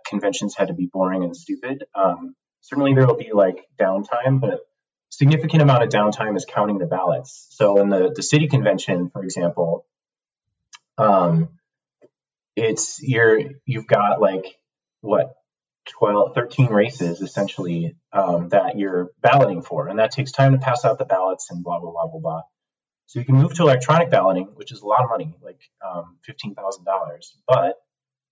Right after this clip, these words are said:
um, electronic balloting takes each round of balloting from forty-five minutes to five, ten, fifteen minutes. And so, um, basically, if you're balloting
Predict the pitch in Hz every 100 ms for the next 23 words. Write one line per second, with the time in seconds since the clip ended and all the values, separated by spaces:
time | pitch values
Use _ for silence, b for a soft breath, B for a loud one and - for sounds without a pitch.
0 | _ _ - 104 98 95 110 117 123 117
1 | 117 117 120 110 107 107 - 135 127 123
2 | 113 - 110 117 110 95 92 95 _ _
3 | _ 104 98 92 90 123 131 127 101 92
4 | 87 85 - - - 87 82 - - -
5 | 90 - - 165 165 - - 143 127 -
6 | - - _ _ _ _ - 98 92 -
7 | 95 90 87 90 87 80 80 110 127 135
8 | 127 98 90 - 117 127 127 131 - _
9 | - 110 113 123 113 101 110